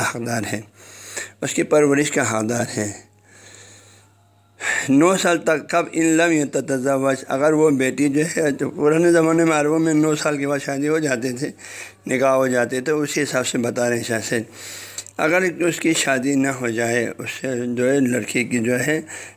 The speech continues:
بیٹی کی شادی نہ ہو جائے، ہاں جی، تو اس میں نو سال تک بھی ماں کے پاس رہیں گے، ماں اس کی پرورش کا حقدار ہے۔ فَإِن تَزَوَّجَتْ، اگر وہ لڑکی، اس لڑکی کی شادی ہو جائے، ہاں جی،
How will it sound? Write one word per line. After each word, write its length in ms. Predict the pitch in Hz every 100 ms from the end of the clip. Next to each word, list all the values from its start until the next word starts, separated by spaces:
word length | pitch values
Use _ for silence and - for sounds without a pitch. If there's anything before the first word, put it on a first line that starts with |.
| -
بیٹی 300 | 151 139 135
کی 100 | 147
شادی 420 | 147 - 117 131
نہ 160 | 131 139 143
ہو 80 | 131
جائے، 380 | 113 120 120 110 - _ - - - _ 156
ہاں 100 | 156
جی، 140 | 180 165 - -
تو 180 | 143 165
اس 160 | 165 143 135
میں 180 | 156
نو 240 | 147 139 139
سال 260 | - 123 113
تک 160 | 127
بھی 120 | 127 147 139
ماں 180 | 131 127
کے 160 | 123
پاس 280 | 123 120 -
رہیں 180 | 113 110
گے، 80 | 101 -
ماں 120 | 135 151
اس 200 | 147 127
کی 60 |
پرورش 360 | 123 127 123 120
کا 180 | 120 117
حقدار 260 | 120 117
ہے۔ 100 | 113 - - - - - - - -
فَإِن 280 | - 139 143
تَزَوَّجَتْ، 680 | 147 127 139 139 135 135 131
اگر 220 | 131 131
وہ 160 | 131 131
لڑکی، 440 | 127 120 - 127
اس 160 | - -
لڑکی 320 | 123 - 127
کی 120 | 131
شادی 480 | - - 135 131 180
ہو 160 | 160
جائے، 280 | 131 131 156 208 - - - - - -
ہاں 120 | 143
جی، 120 | 160